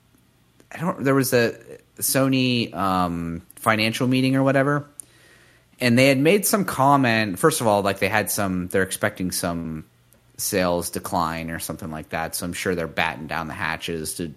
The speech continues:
with the economy and all that crap, yada, yada. But I, I guess that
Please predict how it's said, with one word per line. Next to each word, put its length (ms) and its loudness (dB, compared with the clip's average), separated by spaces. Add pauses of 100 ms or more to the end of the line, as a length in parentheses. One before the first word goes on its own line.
with 200 -4
the 60 -2
economy 580 -4
and 80 -8
all 100 -6
that 340 -10
crap, 320 -12
yada, 180 -8
yada. 220 -12 (1120)
But 300 6
I, 460 4 (360)
I 120 6
guess 640 4 (440)
that 760 4